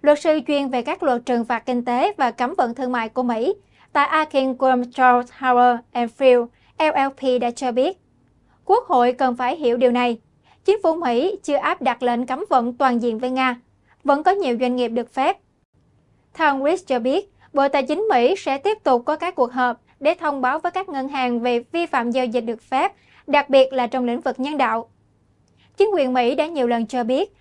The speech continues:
họ muốn các ngân hàng và doanh nghiệp giữ dòng tiền chảy vào các lĩnh vực không bị trừng phạt của nền kinh tế Nga.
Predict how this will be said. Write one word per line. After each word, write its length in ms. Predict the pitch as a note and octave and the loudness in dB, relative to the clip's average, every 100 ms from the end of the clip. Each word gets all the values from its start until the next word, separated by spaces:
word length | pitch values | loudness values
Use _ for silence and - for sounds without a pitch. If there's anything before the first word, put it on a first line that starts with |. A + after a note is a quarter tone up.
| _ | _
họ 220 | - C4+ | 2 2
muốn 220 | C4+ C#4+ | 2 -2
các 160 | E4 G4 | -4 -6
ngân 180 | D#4 C4+ | -6 -6
hàng 240 | C#4 A#3+ | -4 -2
và 120 | A#3+ A#3+ | -2 -2
doanh 160 | B3+ C4 | -2 -2
nghiệp 240 | B3 A#3+ _ _ | -2 -2 _ _
giữ 160 | - C#4+ E4+ | -2 -2 2
dòng 200 | C4+ A#3+ | 0 2
tiền 220 | A#3+ A#3+ | 0 0
chảy 300 | B3+ A3+ C#4+ | -2 -4 -4
vào 160 | C4 A#3 | -2 -2
các 140 | C4+ | -4
lĩnh 180 | C#4 A#3 | -4 -4
vực 280 | B3 B3 A#3+ _ _ | 0 0 -2 _ _
không 200 | F4+ E4 | 2 6
bị 120 | C4 | 4
trừng 180 | C#4 B3 | 4 0
phạt 200 | A#3+ B3 | 0 -2
của 140 | A#3 C#4 | 0 -4
nền 220 | C4 A3+ | -4 -4
kinh 160 | A#3 | -4
tế 120 | A#3 B3 | -4 -4
Nga. 220 | B3+ | -2